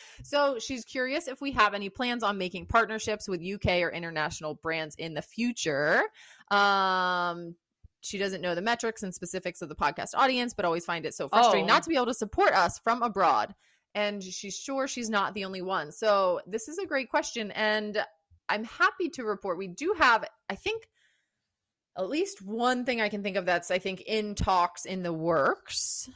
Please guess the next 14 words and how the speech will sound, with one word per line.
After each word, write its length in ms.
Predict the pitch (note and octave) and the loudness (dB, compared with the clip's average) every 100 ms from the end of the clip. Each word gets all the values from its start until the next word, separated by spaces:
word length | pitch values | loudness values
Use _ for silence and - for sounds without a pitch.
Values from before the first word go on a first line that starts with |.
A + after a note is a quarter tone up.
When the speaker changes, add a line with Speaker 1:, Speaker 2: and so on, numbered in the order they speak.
| - | -18
Speaker 1:
where 1120 | - G3 G#3+ G3 F#3+ F#3 F3+ F3 E3+ E3+ E3+ F#3 F3 - - - - - _ _ - - _ _ _ _ _ _ - | -4 4 6 6 6 6 6 4 2 0 -2 -10 -16 -20 -20 -20 -20 -20 _ _ -20 -20 _ _ _ _ _ _ -20
I 40 | |
don't 280 | D3+ F3+ G#3 | -10 -10 -8
believe 280 | F3 D#3 D3 | -8 -8 -10
the 80 | C#3+ | -10
brand 300 | D3+ C#3+ C#3 | -8 -8 -10
is 140 | C3 | -12
in 120 | C3+ | -14
the 100 | C3+ | -12
U 160 | C3+ B2+ | -10 -6
S, 380 | F2+ A#2 F#3 - - | -6 -6 -8 -10 0
but 440 | F3+ E3 D#3 - - - - _ _ _ _ - | 4 4 4 0 -10 -10 -12 _ _ _ _ -4
it 180 | A3+ | -4
is 460 | A#3+ B3+ - - - | -4 -6 -8 -10 -14